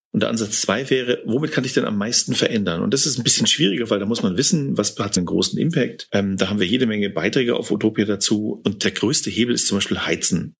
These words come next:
Weniger heizen, die Heizung runterdrehen, nur ein einzelnes Zimmer heizen, statt alle Zimmer zu heizen, so wie das übrigens auch unsere Großeltern gemacht haben. Oder wenn man ein eigenes Haus hat, mal über Dämmung, effizientere Heizsysteme nachdenken. Das ist ein Riesenhebel.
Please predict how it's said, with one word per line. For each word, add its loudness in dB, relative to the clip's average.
Weniger 0
heizen, -2
die 0
Heizung 0
runterdrehen, -2
nur 0
ein -6
einzelnes 0
Zimmer 0
heizen, -2
statt 0
alle -4
Zimmer 0
zu -2
heizen, 2
so 0
wie 0
das -2
übrigens 2
auch -4
unsere 0
Großeltern 0
gemacht -4
haben. -2
Oder 0
wenn 0
man -2
ein -2
eigenes 0
Haus 2
hat, -2
mal 2
über 0
Dämmung, -2
effizientere 0
Heizsysteme 0
nachdenken. -2
Das 4
ist 2
ein -2
Riesenhebel. -4